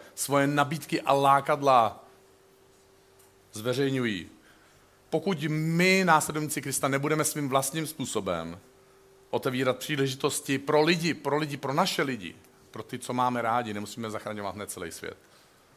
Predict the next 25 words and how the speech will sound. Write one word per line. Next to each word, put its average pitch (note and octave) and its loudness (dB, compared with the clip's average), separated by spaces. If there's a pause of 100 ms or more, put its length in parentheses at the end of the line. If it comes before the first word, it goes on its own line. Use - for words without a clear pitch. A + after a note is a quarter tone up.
(140)
Stačí, - -8
když F#2 -10
se, - -6
když G2+ -10
se G#2 -6
rozhlídneme G2 -8
jenom F2+ -8
kolem E2+ -14
sebe. F2+ -14 (1080)
Když - -6 (260)
pro C#3+ 0
naše C#3+ 0
lidi C3 -2
nebudeme B2 0
otevírat A#2 -2
příležitosti A2+ -8
k - -20
rozhovorům G2+ -6
o G2 -6
Ježíši, E2+ -8 (600)
pak B2 2
to D3 2
znamená, B2 2 (240)
že - -2
přenecháváme A#2+ 6